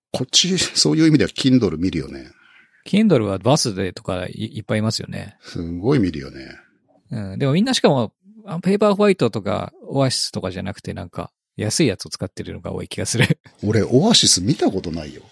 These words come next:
Speaker 2: うん。まあ、オアシス高いですよ、ちょっと。
Speaker 1: うん。
Speaker 2: 自分で言うのもなんですけど。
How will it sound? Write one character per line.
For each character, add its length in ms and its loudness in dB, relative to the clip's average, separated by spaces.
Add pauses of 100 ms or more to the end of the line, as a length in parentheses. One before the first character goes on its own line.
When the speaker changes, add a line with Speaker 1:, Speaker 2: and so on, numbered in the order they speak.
(400)
Speaker 2:
う 60 0
ん。 440 -2 (1040)
ま 80 -4
あ、 40 -6
オ 80 2
ア 40 4
シ 60 2
ス 80 -4
高 240 -2
い 80 0
で 60 -6
す 120 -8
よ、 80 -12
ち 80 -12
ょ 80 -10
っ 20 -20
と。 140 -20 (140)
Speaker 1:
う 40 -4
ん。 400 -4
Speaker 2:
自 140 -4
分 140 2
で 80 4
言 60 4
う 20 2
の 80 -6
も 80 -6
な 80 -4
ん 40 -8
で 60 -8
す 80 -6
け 120 -8
ど。 120 -14